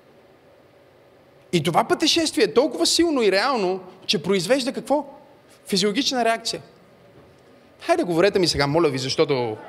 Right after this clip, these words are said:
Да. С, с, с други думи, ако аз сега, например... Чуйте ме, м-, може ли и Дани? Дани, излез и ти, за да може Дани, нейния съпруг, да има баланс.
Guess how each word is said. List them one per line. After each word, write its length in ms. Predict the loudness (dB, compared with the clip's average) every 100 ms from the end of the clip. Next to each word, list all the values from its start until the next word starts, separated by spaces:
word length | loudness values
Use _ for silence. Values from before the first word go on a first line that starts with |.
| -18 -18 -4
Да. 240 | 0 0 -2 -12 -4
С, 80 | 0 0 -2
с, 340 | -6 -8 -4 -2
с 80 | 0
други 180 | 2
думи, 240 | 2 2 2
ако 200 | 2 2
аз 160 | 2 0
сега, 220 | 0 0
например... 440 | 0 0 0 -2 -4 -18 -20 -20 -20 _ _ -2
Чуйте 200 | 0 0
ме, 160 | -2 -4 -16 -20 _ _ -20 -20 -20 _ -16 -16 -20 _ -6
м-, 160 | -2 2
може 240 | 2 2
ли 80 | 2
и 40 |
Дани? 280 | 2 2 2
Дани, 240 | 2 4
излез 280 | 2 0 -2
и 80 | -2
ти, 160 | -4 -6
за 180 | -6
да 200 | -4 -2
може 300 | 0 -2 -4
Дани, 300 | -2 0 0
нейния 320 | 0 0 0 -2
съпруг, 460 | -4 -2 -2 -4 -20 -18 -2
да 100 | 2
има 160 | 2 4
баланс. 460 | 4 4 2 -2